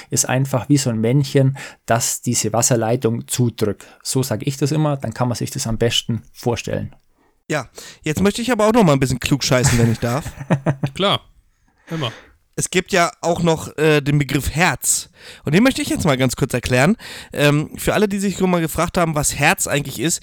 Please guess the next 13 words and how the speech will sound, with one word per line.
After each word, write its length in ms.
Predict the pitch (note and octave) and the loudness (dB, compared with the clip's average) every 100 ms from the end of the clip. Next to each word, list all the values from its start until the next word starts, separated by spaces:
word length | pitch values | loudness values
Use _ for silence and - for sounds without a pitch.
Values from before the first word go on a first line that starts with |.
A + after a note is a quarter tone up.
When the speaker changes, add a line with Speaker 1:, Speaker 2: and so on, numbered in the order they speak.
| - - - | -10 -18 -6
Speaker 2:
Und 140 | D3 - | -2 0
zwar 400 | D3+ D#3 D#3+ - - - _ _ _ _ - | 4 4 4 0 -12 -20 _ _ _ _ -4
haben 160 | - E3 | 2 4
wir 160 | D#3+ | 4
eine, 320 | D3+ D#3 C#3+ - _ - | 4 2 0 -6 _ -4
keine 200 | C#3+ C#3+ | 0 2
Gleichspannung, 800 | C3 D#3+ - - F#3 G#3 G#3+ - | 2 2 2 2 2 4 2 -2
also 180 | A#2+ | -8
zumindest 500 | A#2 C3+ C3+ C3+ B2 | -6 -2 0 0 -2
nicht 160 | C#3 C3+ | -4 -4
aus 120 | B2+ | -4
der 80 | B2 | -4
Steckdose, 580 | - D#3+ G3 F3 E3+ | -4 -2 0 2 2